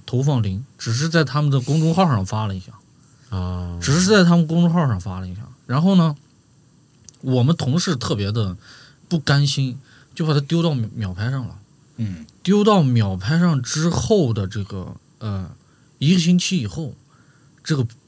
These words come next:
Speaker 1: 这个片子呀，突然在有一天晚上，点击量过了三千万。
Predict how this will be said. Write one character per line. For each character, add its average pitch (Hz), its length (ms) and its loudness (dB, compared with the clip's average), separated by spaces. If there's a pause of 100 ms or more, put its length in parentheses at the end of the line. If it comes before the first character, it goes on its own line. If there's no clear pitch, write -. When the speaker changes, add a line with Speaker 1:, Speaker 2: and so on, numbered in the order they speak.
Speaker 1:
这 - 120 -4
个 139 80 -2
片 135 340 -2
子 117 60 -4
呀， 82 200 -6
突 220 300 0
然 156 240 6
在 165 140 4
有 107 200 0
一 107 120 0
天 127 400 -4
晚 92 280 -10
上， 101 240 -8 (560)
点 110 240 0
击 107 140 -2
量 139 180 -2
过 127 220 -8
了 98 60 -4
三 143 260 -2
千 107 180 -6
万。 87 160 -16